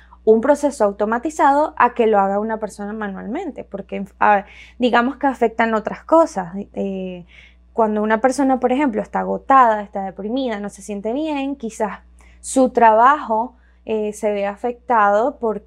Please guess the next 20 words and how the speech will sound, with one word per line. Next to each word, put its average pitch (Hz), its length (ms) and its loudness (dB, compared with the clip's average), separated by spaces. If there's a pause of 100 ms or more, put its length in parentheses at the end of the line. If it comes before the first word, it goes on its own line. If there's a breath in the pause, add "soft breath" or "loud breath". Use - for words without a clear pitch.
(140)
bueno, 226 320 -4
por 202 160 -4
un 202 80 -6
tema 220 280 -2
de 226 60 -4
emocionalidad. 220 920 -2 (180)
Una 214 300 -2
máquina 247 640 -4
o 202 60 -2
un 214 160 -4
software, 262 600 0 (420 soft breath)
eh, 214 240 2
no 214 160 0
tiene 226 240 2
ese 233 160 -2
tipo 196 280 -4
de, 196 420 -2
de 208 100 0
problemas. 208 680 -2 (960)
Eh, 202 480 -2